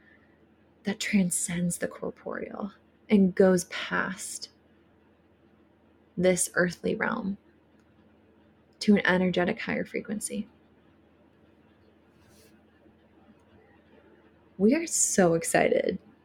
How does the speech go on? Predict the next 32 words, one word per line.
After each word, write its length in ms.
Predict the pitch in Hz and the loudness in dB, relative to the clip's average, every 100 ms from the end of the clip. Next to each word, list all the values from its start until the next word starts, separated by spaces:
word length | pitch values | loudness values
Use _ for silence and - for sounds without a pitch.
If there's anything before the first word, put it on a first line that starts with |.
| _ _ _ _ _ _ | _ _ _ _ _ _
for 120 | 185 | 6
this 180 | 165 165 | 6 4
journey. 420 | - - - 196 - _ _ _ _ _ _ _ - | 0 -2 -4 -6 -10 _ _ _ _ _ _ _ 10
It 220 | 226 226 | 10 10
honestly 500 | 190 185 190 - 208 | 2 0 0 2 0
feels 360 | 196 170 170 175 | 2 0 2 2
like 140 | 180 | 0
this 200 | 185 175 | -2 -4
journey 380 | - 175 170 180 | -2 0 2 2
is 180 | 185 175 | 0 -2
just 360 | 170 165 - | -2 -4 0
beginning. 600 | 190 170 165 170 196 254 247 _ _ - - - - - _ - | 0 2 0 2 0 0 -4 _ _ -20 -20 -20 -20 -20 _ 4
And 360 | 202 196 190 | 6 6 4
I've 240 | - 196 185 | 2 0 0
seen 300 | - 202 196 | 2 2 4
on 120 | 185 | 0
social 340 | - 185 196 | 0 0 0
media 340 | 185 180 185 180 | 2 2 4 4
lately 280 | 180 - 180 | 4 2 2
that 300 | 175 170 - _ | 2 2 -2 _
lots 320 | 185 180 175 | 0 0 0
of 100 | - | -4
folks 360 | - 180 175 - | 0 0 0 0
who 120 | 196 | 2
are 300 | 185 175 - _ | 4 2 -2 _
unaware 760 | 196 185 175 190 202 - 214 226 - | 2 2 2 2 2 2 2 0 -2
of 220 | 190 180 | -2 0
this 220 | 175 - | -2 -2
Jewish 360 | - 175 175 - | -2 0 0 -2
New 120 | 170 | 0
Year 260 | 170 160 | 0 0
are 340 | 160 175 165 | 2 2 2